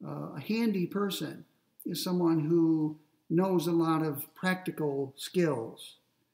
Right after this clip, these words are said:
What, what could describe Justice Handy better than that? Justice Handy said, "Everything may be brought to bear in deciding the case."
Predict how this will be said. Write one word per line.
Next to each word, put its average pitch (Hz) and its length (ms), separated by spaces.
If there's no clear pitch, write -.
What, 214 340
what 262 220
could 277 160
describe 208 600
Justice 196 400
Handy 208 420
better 180 340
than 180 180
that? 220 380
Justice 214 360
Handy 226 400
said, 190 380
"Everything 233 800
may 214 180
be 202 160
brought 190 360
to 185 60
bear 170 580
in 180 140
deciding 170 520
the 160 120
case." 147 500